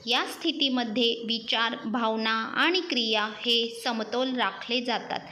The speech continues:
ही शांती मिळवण्यासाठी ध्यान, योग, स्वाध्याय, शारीरिक व्यायाम आणि पर्यटन यांसारख्या अनेक गोष्टींचा उपयोग होतो. प्राचीन काळापासून पर्यटनाला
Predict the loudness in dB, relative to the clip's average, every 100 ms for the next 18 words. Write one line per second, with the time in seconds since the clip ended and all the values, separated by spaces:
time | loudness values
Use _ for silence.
0 | -16 -16 -18 -4 2 4 4 2 2 2
1 | 2 4 4 2 2 2 0 2 0 0
2 | -2 -4 -8 -6 0 2 4 2 -2 -6
3 | -12 -18 -20 _ _ _ -20 -20 -20 -20
4 | -20 -20 -8 2 4 6 4 0 -4 -4
5 | 0 0 0 2 4 4 0 -2 0 2
6 | 2 2 0 -2 0 4 6 4 2 -2
7 | -8 -6 2 4 6 4 0 0 2 4
8 | 2 2 2 2 2 0 -2 -2 -2 -2
9 | -2 -2 -4 0 2 2 0 -2 -2 -4
10 | -2 0 0 -2 -4 0 2 2 -2 -2
11 | -2 -2 -8 -8 -14 -14 0 0 2 0
12 | 0 2 4 4 4 0 0 0 0 2
13 | 2 2 2 0 0 2 2 2